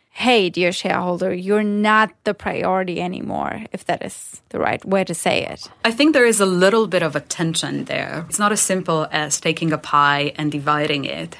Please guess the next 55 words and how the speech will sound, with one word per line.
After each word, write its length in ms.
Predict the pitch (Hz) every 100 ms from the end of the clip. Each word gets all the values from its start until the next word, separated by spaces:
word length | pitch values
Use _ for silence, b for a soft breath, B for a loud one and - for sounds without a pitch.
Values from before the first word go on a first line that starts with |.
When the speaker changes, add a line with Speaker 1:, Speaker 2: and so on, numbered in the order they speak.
| -
Speaker 2:
and 120 | 165
saying, 380 | 160 151 147 147
"If 240 | 160 - -
you 140 | 208
get 260 | 208 170 -
more, 600 | 165 156 143 139 151 - B B B B
I 120 | 156
get 240 | 151 147 175
less." 600 | 165 - - - - - B B B 185
It's 180 | 180
about 540 | 196 175 180 180 175 165 -
how 240 | 180 180 196
do 220 | 190 180
we 120 | 170
make 260 | 165 151 147
sure 360 | - 160 156
that 260 | 151 147 143
we 120 | 156
grow 240 | 151 156 156
that 240 | 151 -
pie 240 | 151 143
in 140 | 143 139
the, 260 | 135 139 -
in 140 | 160 147
the 80 |
long 260 | 151 160 185
term 420 | - 156 143 139 -
and 200 | 156 151 - -
everybody 520 | 190 233 226 139 131 131
can 220 | 147 139
have 440 | - 143 139 - -
a 80 |
little 200 | 147 143
bit 160 | 143 139
more. 220 | 160 135 B B B
Let 120 | 226
me 40 |
give 140 | 294 254
you 160 | 226 180
a 60 | 160
couple 240 | 208 208
of 60 | 170
examples 360 | 156 165 160
because 240 | 131 151 156
I 40 |
think 200 | 170 170
that 160 | 160 -
it's 120 | -
much 180 | 190 196
easier 320 | 180 165 143
to 100 | -
understand 600 | 156 151 - 156 156 147
that 260 | - 156 160
way. 140 | 143
Take 320 | - 226 220